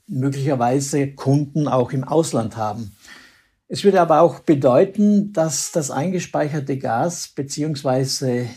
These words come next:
die Mengen, die man dann von woanders her zu bekommen versucht, kontingentiert würden. Nicht mehr wer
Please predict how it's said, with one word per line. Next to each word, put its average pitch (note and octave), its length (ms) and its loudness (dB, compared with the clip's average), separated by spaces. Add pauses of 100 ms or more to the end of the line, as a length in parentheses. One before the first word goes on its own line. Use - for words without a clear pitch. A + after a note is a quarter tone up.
(120)
die D#3 100 -2
Mengen, C#3+ 380 0
die C#3 80 -2
man C#3+ 400 0
dann C#3 280 0
von C#3+ 260 -4
woanders C#3 480 -2
her A#2+ 240 -4 (160)
zu C3+ 120 -10
bekommen C#3 460 -2
versucht, C#3+ 640 -4 (320)
kontingentiert D3+ 840 0
würden. A#2 520 -2
Nicht F3 320 0
mehr C#3+ 200 4
wer B2+ 420 4